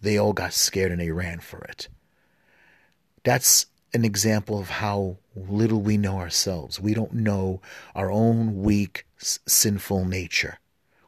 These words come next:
We're not a-, well aware of our own behavior, of how sometimes we don't act like Christians. We don't act like, like, like, like believers. We act like we never heard the gospel. We act like we never prayed to God.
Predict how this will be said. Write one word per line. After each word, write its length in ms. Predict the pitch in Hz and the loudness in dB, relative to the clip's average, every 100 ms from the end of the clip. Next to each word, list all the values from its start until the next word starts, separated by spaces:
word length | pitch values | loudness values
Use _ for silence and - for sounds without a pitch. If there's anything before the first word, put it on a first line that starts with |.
| - | -2
We're 100 | 101 | 0
not 220 | 101 110 | 0 0
a-, 80 | 101 | -2
well 360 | 98 104 104 | 0 2 4
aware 360 | 104 101 104 95 | 4 4 4 4
of 120 | 87 | 0
our 160 | 82 98 | -2 0
own 180 | 101 | 0
behavior, 720 | 98 87 - 104 95 78 78 - _ _ _ _ _ | 0 -4 0 0 -2 -6 -10 -14 _ _ _ _ _
of 160 | 110 - | -6 -4
how 320 | 104 92 90 - - - _ - _ _ - | -2 -2 -4 -10 -20 -20 _ -20 _ _ -4
sometimes 480 | - 117 - 117 | 0 0 0 -2
we 140 | 101 98 - | 0 -2 -2
don't 260 | 110 117 107 | 0 2 2
act 340 | 87 104 95 | 0 -2 -2
like 240 | 92 85 - | -4 -6 -6
Christians. 800 | - 104 - - 76 - - - - - | -2 0 0 -4 -6 -4 0 0 -2 -2
We 100 | 107 | 0
don't 200 | 104 98 | 0 -2
act 220 | 98 - | -4 -2
like, 300 | 98 85 - | -4 -4 -6
like, 220 | 95 - | -10 -6
like, 160 | 101 - _ _ _ _ _ _ | -8 -8 _ _ _ _ _ _
like 160 | 107 - - | -4 -4 -4
believers. 800 | 104 107 113 92 76 - - - - - - - _ | 0 2 2 2 -2 -2 -2 -2 -8 -20 -20 -20 _
We 120 | 117 | 2
act 140 | 113 110 | 2 2
like 180 | 110 - | -2 -2
we 80 | |
never 240 | 98 95 78 | -4 -4 -6
heard 360 | - 127 135 | -2 4 4
the 80 | 123 | 4
gospel. 600 | - 110 104 - 110 104 - - - - | 2 0 0 -4 -4 -6 -10 -18 -18 -6
We 140 | 107 | -2
act 200 | 98 95 | 0 -2
like 180 | 90 98 | -6 -4
we 60 | 101 | -4
never 240 | 98 82 | -2 -6
prayed 340 | 82 - 101 95 | 2 2 2 -4
to 80 | - | -6
God. 500 | 82 113 107 101 | -2 0 0 0